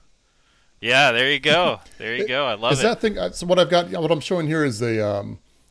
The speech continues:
Speaker 2: bunch of triangles arranged on a board. Is, is this doing a good, good job of diffusion, or is, am I just wasting my time here? And it looks, it looks pretty though, so.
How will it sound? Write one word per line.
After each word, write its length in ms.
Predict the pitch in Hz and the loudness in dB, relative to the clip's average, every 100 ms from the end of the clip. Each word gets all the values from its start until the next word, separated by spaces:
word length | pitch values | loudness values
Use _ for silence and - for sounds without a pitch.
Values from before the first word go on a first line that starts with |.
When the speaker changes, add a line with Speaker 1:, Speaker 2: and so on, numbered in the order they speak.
| - | -8
Speaker 2:
bunch 140 | 160 147 | -6 -4
of 60 | 120 | -4
triangles 500 | - 147 131 120 101 | -2 0 0 -4 -4
arranged 300 | 117 117 101 | -6 -6 -8
on 40 | |
a 40 | 110 | -8
board. 260 | 135 131 | -2 -2
Is, 100 | 110 | -2
is 160 | - 165 | -6 -6
this 100 | 190 | -6
doing 220 | - 202 | -4 -4
a 40 | 180 | -2
good, 260 | 170 151 - _ - | -4 -6 -12 _ -8
good 200 | 156 135 | -8 -2
job 260 | 151 151 | 2 2
of 120 | 135 117 | 2 -4
diffusion, 580 | 110 156 151 165 156 - _ _ _ _ _ - | -6 -6 -6 -8 -10 -14 _ _ _ _ _ -6
or 100 | 120 | -4
is, 100 | 120 | -2
am 120 | 117 | -2
I 80 | 120 | -2
just 260 | 117 - - - | -4 -8 -12 -6
wasting 240 | 135 - 110 | -4 -4 -8
my 80 | |
time 260 | 101 107 107 | -6 -8 -8
here? 280 | - 147 127 - | -10 -12 -12 -8
And 120 | 127 | -6
it 60 | 120 | -6
looks, 280 | 113 - 196 | -8 -8 -2
it 40 | |
looks 220 | 220 - | 0 0
pretty 260 | - 113 117 | -4 -8 -8
though, 220 | - 131 | -12 -14
so. 340 | - - 143 | -16 -18 -18